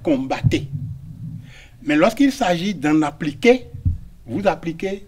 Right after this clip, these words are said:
dans la mesure de votre possibilité. Parce que vous n'allez pas vous créer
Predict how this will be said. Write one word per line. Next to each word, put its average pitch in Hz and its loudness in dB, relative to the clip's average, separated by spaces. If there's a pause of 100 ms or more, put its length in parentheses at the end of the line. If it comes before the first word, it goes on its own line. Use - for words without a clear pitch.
dans - -2
la 277 -2
mesure 254 0
de 175 -4
votre 143 -8
possibilité. 147 -8 (220)
Parce 160 -2
que 247 0
vous 190 0
n'allez 196 0
pas 220 2
vous 156 -4
créer 185 -2